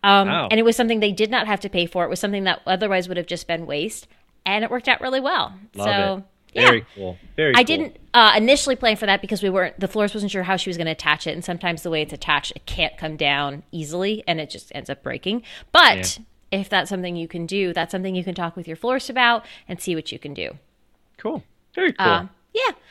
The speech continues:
Speaker 1: I also,
Speaker 2: Oh.
Speaker 1: it was also something, we had a bunch of things going down the aisle. We ended up scooping those all up and we placed them throughout the space. We placed some on the cake table. There was a fireplace mantle where we were at, so we stuck them up there, added some candles.
Speaker 2: Aw.
Speaker 1: I'm telling you,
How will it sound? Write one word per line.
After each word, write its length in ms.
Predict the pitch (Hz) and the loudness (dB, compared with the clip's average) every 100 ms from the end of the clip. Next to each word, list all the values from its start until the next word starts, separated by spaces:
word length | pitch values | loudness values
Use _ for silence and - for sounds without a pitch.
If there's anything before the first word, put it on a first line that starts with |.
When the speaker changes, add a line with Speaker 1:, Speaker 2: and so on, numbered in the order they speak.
| - | 4
Speaker 1:
I 100 | 285 | 6
also, 200 | 349 381 | 6 4
Speaker 2:
Oh. 40 | - | 4
Speaker 1:
it 80 | 294 | 4
was 120 | 302 | 4
also 200 | 302 302 | 2 2
something, 280 | 330 302 269 | -2 -2 0
we 100 | 262 | 0
had 160 | 247 233 | 2 0
a 40 | |
bunch 220 | 226 220 | -2 -4
of 80 | 226 | -4
things 280 | 220 220 214 | -2 -4 -4
going 200 | 202 180 | -4 -2
down 200 | 175 156 | -2 -4
the 100 | 147 - | -6 -6
aisle. 500 | 226 247 285 294 302 _ _ _ _ _ - | -2 0 2 0 -4 _ _ _ _ _ -6
We 120 | 202 | 0
ended 140 | 202 196 | 2 2
up 120 | - | 0
scooping 460 | - - 226 226 196 | -6 -4 -2 0 2
those 220 | 196 208 | 0 2
all 140 | 208 | 2
up 120 | 214 214 | 2 2
and 60 | |
we 100 | 190 | -4
placed 300 | 180 208 185 | -4 -4 -4
them 120 | - 185 | -4 -4
throughout 240 | 196 190 | -2 -2
the 60 | 185 | -4
space. 300 | - 190 - | -2 -2 -4
We 60 | |
placed 260 | - 165 156 | -6 -4 -4
some 120 | 156 | -6
on 60 | 139 | -8
the 40 | |
cake 220 | - 233 220 | -2 -2 2
table. 280 | 226 208 185 | 0 2 0
There 100 | 160 | 0
was 160 | 151 | 0
a 200 | 156 143 - - - - _ | 2 0 -2 -20 -20 -20 _
fireplace 680 | - 185 180 185 180 170 | 4 4 4 0 -4 -4
mantle 300 | 175 170 180 | -4 -4 -4
where 140 | 165 165 | -2 0
we 160 | 160 | 0
were 100 | 165 | 0
at, 200 | 143 160 | -2 -4
so 100 | - | -4
we 80 | 156 | -8
stuck 260 | 143 165 - | -4 -4 -4
them 120 | 156 | -10
up 140 | 135 | -4
there, 220 | 233 233 226 | 2 6 8
added 300 | 175 160 - | 6 4 -2
some 140 | 151 | -10
candles. 580 | - 214 214 214 214 - | -2 0 0 0 -2 -8
Speaker 2:
Aw. 340 | - - - - | -16 -18 -12 -2
Speaker 1:
I'm 120 | 240 | 0
telling 340 | - 240 254 247 | 2 4 4 4
you, 300 | 233 202 | 2 0